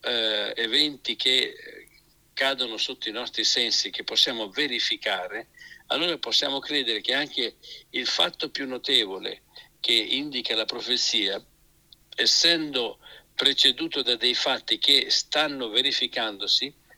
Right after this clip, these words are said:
possiamo credere che veramente si verificherà.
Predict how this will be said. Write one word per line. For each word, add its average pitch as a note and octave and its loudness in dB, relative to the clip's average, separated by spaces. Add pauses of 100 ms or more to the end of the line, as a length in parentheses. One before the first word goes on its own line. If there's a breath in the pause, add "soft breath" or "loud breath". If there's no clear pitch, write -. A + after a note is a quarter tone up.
(120)
possiamo A#2 0
credere A#2+ -2
che B2+ -2
veramente G2+ -2
si - 2
verificherà. G2+ -6